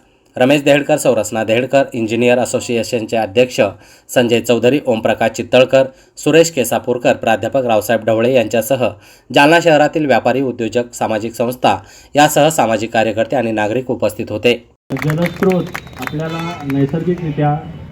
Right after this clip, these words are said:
Speaker 2: त्याला पुन्हा जो, अ, आपल्या पूर्वजांनी तयार करून ठेवलेला एक ठेवा आहे, संचित आहे, ते आपल्याला जपता यायला पाहिजे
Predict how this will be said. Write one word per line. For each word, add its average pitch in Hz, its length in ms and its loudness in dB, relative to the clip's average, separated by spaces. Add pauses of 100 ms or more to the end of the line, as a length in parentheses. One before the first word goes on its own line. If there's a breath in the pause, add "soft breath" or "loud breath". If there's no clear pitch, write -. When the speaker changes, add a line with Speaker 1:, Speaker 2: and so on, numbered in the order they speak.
(380)
Speaker 2:
त्याला 147 180 -4
पुन्हा 156 440 -4
जो, 165 220 -4
अ, 151 220 -6 (480)
आपल्या 143 240 -2
पूर्वजांनी 147 540 0
तयार 147 220 -2
करून 151 220 -4
ठेवलेला 151 480 -2 (840)
एक 147 300 -2
ठेवा 147 220 2
आहे, 143 160 2
संचित 143 400 -4
आहे, 117 240 -8 (680)
ते 185 160 0
आपल्याला 185 420 -2
जपता 156 420 -4
यायला 170 240 -4
पाहिजे 143 380 -2